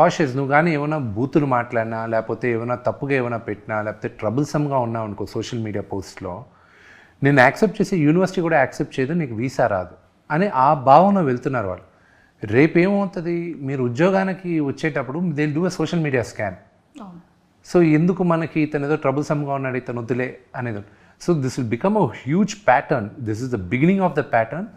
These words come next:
Speaker 1: వెళ్ళ వెళ్ళంగా అది అవుతుంది.
Speaker 2: ఎస్ సార్. So, మేము, అంటే, ఇప్పుడు already టాపిక్ వచ్చింది కాబట్టి అడుగుతున్నాను.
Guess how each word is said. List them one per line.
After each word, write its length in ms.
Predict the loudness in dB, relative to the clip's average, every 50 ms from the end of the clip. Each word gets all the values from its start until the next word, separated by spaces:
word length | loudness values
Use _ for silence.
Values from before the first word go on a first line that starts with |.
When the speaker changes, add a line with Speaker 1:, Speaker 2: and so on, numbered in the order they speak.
| -20 -20 _ _ _ _ -2
Speaker 1:
వెళ్ళ 220 | 0 2 2 2 2
వెళ్ళంగా 300 | 2 0 0 0 0 0
అది 100 | 0 -2
అవుతుంది. 300 | -2 -4 -6 -10 -12 -14 -16 -20 _ _ _ _ _ _ _ _ _ _ _ -12 -12
Speaker 2:
ఎస్ 160 | -12 -12 -12 -12
సార్. 200 | -12 -12 -12 -14 -16 -20 -20 -20 -20 -20 -20 -20 -20 -20 -20 -20 -20 -10 -4 -2
So, 60 | 0
మేము, 320 | 2 2 2 0 0 0 2 2
అంటే, 200 | 4 4 4 4
ఇప్పుడు 300 | 2 0 0 2 2 4
already 480 | 4 4 4 2 2 0 0 0 -2
టాపిక్ 320 | -2 -4 -4 -4 -4 -4 -4
వచ్చింది 280 | -4 -2 -4 -4 -2
కాబట్టి 280 | 0 -2 -2 -2 -4 -4
అడుగుతున్నాను. 600 | -2 -2 -4 -4 -6 -8 -8 -8 -8 -8 -10